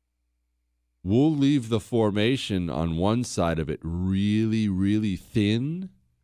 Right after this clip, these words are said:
but we'll stack the other side of the formation fifty men deep. And the fifty-man deep part of the formation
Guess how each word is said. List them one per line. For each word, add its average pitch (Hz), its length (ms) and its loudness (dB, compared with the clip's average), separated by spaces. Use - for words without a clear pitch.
but 92 160 0
we'll 117 280 0
stack - 800 0
the 92 180 2
other 117 240 2
side 117 380 0
of 123 100 -2
the 120 100 -2
formation 135 880 -2
fifty 147 720 0
men 120 320 2
deep. 123 360 -2
And 127 160 4
the 110 80 4
fifty-man 139 840 0
deep 127 300 0
part 110 240 2
of 98 40 -2
the 95 100 2
formation 90 880 0